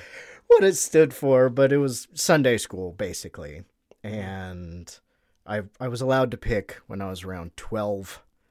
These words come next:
Speaker 1: and I said, "No." There was, I think, a line in the movie about how, uh, Alanis Morissette hates when you call it mythology.
Speaker 2: <laughs>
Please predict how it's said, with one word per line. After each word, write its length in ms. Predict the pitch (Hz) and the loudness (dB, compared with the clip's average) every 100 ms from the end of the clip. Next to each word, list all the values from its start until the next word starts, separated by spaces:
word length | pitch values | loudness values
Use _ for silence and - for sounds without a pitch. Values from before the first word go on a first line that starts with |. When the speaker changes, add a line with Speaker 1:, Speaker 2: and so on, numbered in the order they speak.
| _ _ - | _ _ -20
Speaker 1:
and 220 | 78 76 | -18 -16
I 140 | 76 | -14
said, 400 | - - 78 71 _ _ - | -14 -14 -14 -16 _ _ -20
"No." 320 | 67 82 - _ _ _ _ _ _ - | -16 -14 -14 _ _ _ _ _ _ -10
There 120 | 117 | -8
was, 140 | 101 95 | -8 -10
I 160 | 104 | -12
think, 220 | - 117 | -8 -8
a 40 | 117 | -6
line 360 | 107 117 120 | -2 -2 0
in 60 | 120 | -2
the 60 | 113 | -2
movie 440 | 120 113 113 110 | -2 -4 -4 -6
about 320 | 98 104 104 | -8 -10 -8
how, 420 | 110 107 104 101 - - _ _ | -8 -8 -8 -10 -14 -20 _ _
uh, 200 | 110 110 | -14 -12
Alanis 420 | 107 107 110 110 - | -12 -10 -10 -12 -12
Morissette 500 | 110 104 - 104 95 | -12 -12 -12 -12 -12
hates 320 | 104 95 - | -12 -12 -14
when 100 | 95 | -14
you 120 | 95 | -14
call 280 | - 104 95 | -12 -10 -10
it 160 | 92 - _ _ _ _ _ _ _ | -12 -16 _ _ _ _ _ _ _
mythology. 840 | - 101 123 120 101 92 90 85 90 _ _ _ _ _ _ _ _ _ _ - _ | -14 -10 -4 -2 -4 -8 -14 -16 -18 _ _ _ _ _ _ _ _ _ _ -20 _
Speaker 2:
<laughs> 180 | 127 | -18